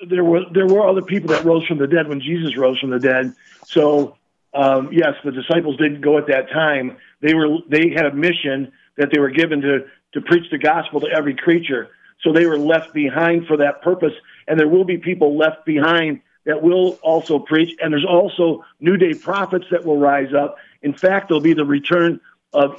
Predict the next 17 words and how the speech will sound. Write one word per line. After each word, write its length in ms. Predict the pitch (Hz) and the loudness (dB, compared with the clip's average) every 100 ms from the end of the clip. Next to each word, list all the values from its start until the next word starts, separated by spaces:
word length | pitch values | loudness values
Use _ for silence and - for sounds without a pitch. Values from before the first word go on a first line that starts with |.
| 196 | -2
Enoch 240 | 185 170 185 | 0 0 -2
and 100 | 160 | 0
Elijah 560 | 143 147 170 185 156 160 | 2 2 2 0 0 -2
as 160 | 139 123 | -2 0
well 380 | 160 170 165 160 | 2 2 2 0
during 280 | 156 147 | 0 0
this 120 | 139 - | -2 -4
time, 420 | 156 147 147 143 _ - - - | 0 0 0 -4 _ -20 -16 -2
uh, 240 | 143 143 | 0 2
when 340 | 147 151 147 151 | 2 2 2 2
we're 160 | 208 | 2
gone, 400 | 185 156 143 147 - _ | 2 0 0 -2 -8 _
because 260 | - 175 143 | -6 -2 -2
we've 400 | 147 185 220 185 | -2 -2 -2 0
got 280 | 190 214 - | 0 0 -4
to 80 | |
be 140 | 180 | -6